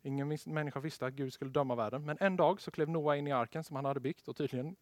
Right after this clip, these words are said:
verkar det som att ingen hade sett detta hända. Och en dag klev Noa in i arken, regnet kom.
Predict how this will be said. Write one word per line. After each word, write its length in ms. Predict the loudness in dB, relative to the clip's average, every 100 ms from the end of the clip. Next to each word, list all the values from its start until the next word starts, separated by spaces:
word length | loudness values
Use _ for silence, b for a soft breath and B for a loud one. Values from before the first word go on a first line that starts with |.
| _
verkar 220 | -6 -4 -2
det 60 |
som 80 | -2
att 100 | -2
ingen 220 | -2 -2
hade 140 | -2 -2
sett 320 | -4 -4 -12
detta 200 | -8 -2
hända. 280 | 0 2 2 0 b b b b b b b b
Och 100 | 8
en 80 | 10
dag 120 | 10
klev 140 | 8 6
Noa 240 | 8 6
in 80 | 8
i 40 |
arken, 360 | 6 4 2 0
regnet 340 | 4 4 4 2
kom. 220 | 2